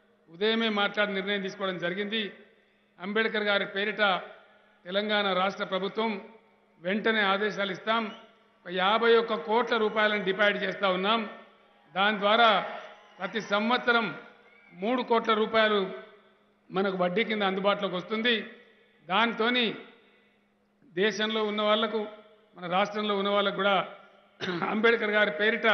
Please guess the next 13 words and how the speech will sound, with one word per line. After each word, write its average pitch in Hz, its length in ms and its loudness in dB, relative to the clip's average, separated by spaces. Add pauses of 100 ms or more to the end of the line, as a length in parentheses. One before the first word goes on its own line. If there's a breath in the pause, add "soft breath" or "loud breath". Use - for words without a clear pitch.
(640)
ప్రతి 190 220 -8
అంబేద్కర్ 214 520 0
జయంతి 214 340 0
రోజు 202 280 -2 (540)
మంచి 196 280 -8
ఉత్తమ 208 480 0
సేవలు 208 320 -2
అందించిన 202 320 -4
వాళ్లకు 190 380 0 (600)
అవార్డులు 220 360 4
కూడా 220 180 0
ఇవ్వడం 208 240 0
జరుగుతుందని 185 540 -2